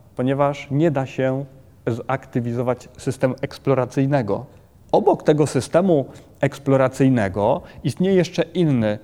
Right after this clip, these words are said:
często opisywany w literaturze system behawioralny,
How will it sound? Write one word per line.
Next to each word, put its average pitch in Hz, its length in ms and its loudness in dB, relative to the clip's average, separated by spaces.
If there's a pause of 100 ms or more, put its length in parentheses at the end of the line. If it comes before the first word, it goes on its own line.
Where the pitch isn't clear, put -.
(180)
często 139 320 0
opisywany 127 480 -2
w 110 80 -4
literaturze 123 500 -2
system 123 360 -2
behawioralny, 120 880 0